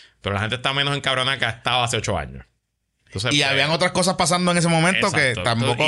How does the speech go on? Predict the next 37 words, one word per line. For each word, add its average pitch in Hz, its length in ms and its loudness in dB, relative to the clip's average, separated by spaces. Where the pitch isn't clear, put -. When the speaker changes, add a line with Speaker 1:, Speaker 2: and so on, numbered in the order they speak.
Speaker 1:
Y 135 300 4
menos 135 280 2
encabronada 151 360 2
que 143 80 2
hace 123 180 -2
cuatro 110 300 0
años. 64 320 -10
De 139 140 2
Speaker 2:
Correcto. 113 360 -2
Speaker 1:
hecho, 85 120 -4
la 127 120 0
encuesta 143 400 -2
de 160 180 0
septiembre 175 1000 0
del 117 460 0
dos 107 120 0
mil 120 280 -2
veinte, 120 560 -2
que 98 180 -2
es 101 60 0
la 113 160 0
única, 127 300 0
la 110 100 0
última 110 160 -2
vez 123 80 -4
que 131 60 -2
ellos 123 100 -2
ponen 127 180 -2
esta 123 160 -2
pregunta, 131 340 -2
pues 101 160 0
la 95 100 0
de 87 40 0
octubre 101 320 -4
no 113 100 -2
la 113 120 -2
preguntaron. 104 600 -4